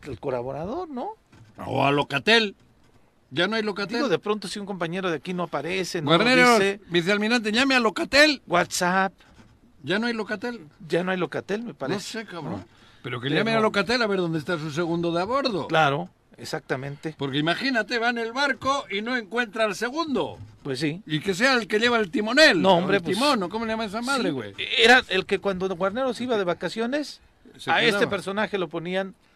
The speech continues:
Speaker 1: al frente de la fiscalía.
Speaker 2: Esto es como
Speaker 1: De
Speaker 2: si
Speaker 1: la ces, perdón.
Speaker 2: ¿Te acuerdas que había un director de películas, era Fellini, que hacía de
Speaker 1: Ah,
Speaker 2: estas
Speaker 1: sí, claro.
Speaker 2: de
Speaker 1: Sí, sí.
Speaker 2: cosas raras? Esto ni Fellini.
Speaker 1: No, pues qué trama.
Speaker 2: Ni Fellini
Speaker 1: ¿En
Speaker 2: te
Speaker 1: dónde
Speaker 2: hace.
Speaker 1: está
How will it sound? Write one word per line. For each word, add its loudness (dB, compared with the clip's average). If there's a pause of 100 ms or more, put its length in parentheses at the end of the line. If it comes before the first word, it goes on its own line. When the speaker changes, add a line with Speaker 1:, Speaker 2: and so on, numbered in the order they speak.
(260)
Speaker 1:
al -4
frente -4
de 0
la -6
fiscalía. 0
Speaker 2:
Esto -4
es -8
como -10
Speaker 1:
De 0
Speaker 2:
si 2
Speaker 1:
la -2 (200)
ces, -4
perdón. -10 (140)
Speaker 2:
¿Te -8
acuerdas -4
que -8
había -4
un -6
director -8
de -8 (180)
películas, -8
era -10
Fellini, -6
que -16
hacía -14
de -12
Speaker 1:
Ah, 2
Speaker 2:
estas 0
Speaker 1:
sí, -6
claro. -6
Speaker 2:
de -4
Speaker 1:
Sí, -8
sí. -6
Speaker 2:
cosas -10
raras? -8
Esto -2
ni -6
Fellini. -2
Speaker 1:
No, 0
pues -6
qué -6
trama. -4
Speaker 2:
Ni 4
Fellini -2
Speaker 1:
¿En 2
Speaker 2:
te -4
Speaker 1:
dónde -2
Speaker 2:
hace. -8
Speaker 1:
está -4